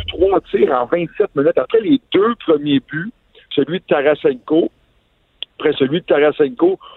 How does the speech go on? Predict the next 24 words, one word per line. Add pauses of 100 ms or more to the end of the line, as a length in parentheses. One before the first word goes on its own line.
(100)
on
a
eu
seulement
trois
tirs.
Puis (200)
deux (140)
tirs
provenaient
des
défenseurs (460)
de
près
de
la
ligne
bleue.
Donc, (340)
faut
que
tu
rendes
ça